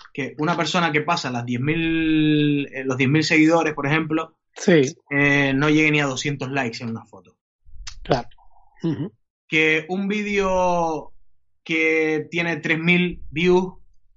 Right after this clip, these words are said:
Speaker 1: el siguiente tenga cuarenta mil views,
Speaker 2: <laughs> Sí.
Speaker 1: el siguiente tenga mil seiscientos.
Speaker 2: Ujú.
Speaker 1: Algo, vale, yo sé que, por ejemplo, Instagram tiene un
Speaker 2: Sí.
Speaker 1: algoritmo y es un poco complicado
Speaker 2: Sí.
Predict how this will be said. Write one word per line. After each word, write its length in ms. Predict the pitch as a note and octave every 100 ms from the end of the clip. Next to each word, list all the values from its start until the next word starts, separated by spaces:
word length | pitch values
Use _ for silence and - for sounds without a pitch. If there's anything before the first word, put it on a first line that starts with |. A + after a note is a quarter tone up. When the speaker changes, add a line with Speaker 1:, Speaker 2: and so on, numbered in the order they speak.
| -
Speaker 1:
el 180 | E3+ E3
siguiente 920 | - E3+ E3+ F#3+ G3 F#3 E3 C#3+ - -
tenga 380 | F#3 F3 D3+
cuarenta 600 | - F3 E3+ E3+ E3 D#3 D#3
mil 200 | F3 E3+
views, 380 | F3+ F3+ F3+ - _ _ _ _
Speaker 2:
<laughs> 560 | - D#3 - C#3+ A2+
Sí. 140 | - C3
Speaker 1:
el 60 |
siguiente 480 | A2 E3 E3+ E3+ E3
tenga 440 | D#3+ E3 D#3+ D3 -
mil 320 | D3 E3+ D#3
seiscientos. 640 | - C#3 B2 D3 A#2 A#2+ _ _ _ _ _ _ _ _ - _ -
Speaker 2:
Ujú. 300 | D3 E3 - _ _ _ _ _
Speaker 1:
Algo, 540 | - D3+ E3+ F3 E3 -
vale, 260 | C#3 D#3 E3
yo 120 | E3
sé 140 | F3 F#3
que, 480 | F#3 F3+ E3+ - -
por 120 | D3+
ejemplo, 280 | D#3 D#3 D#3
Instagram 540 | F3+ F#3+ F3 D#3+ D#3 - _ _ - - -
tiene 140 | D#3+ E3+
un 40 |
Speaker 2:
Sí. 80 | E3+
Speaker 1:
algoritmo 640 | D#3+ C#3 - - - A3+ -
y 100 | C#3
es 40 |
un 100 | D#3+
poco 180 | D#3 D#3
complicado 640 | C#3 C3 B2 A#2 A2 A2+ - - - - -
Speaker 2:
Sí. 460 | - D3 A#2+ G#3+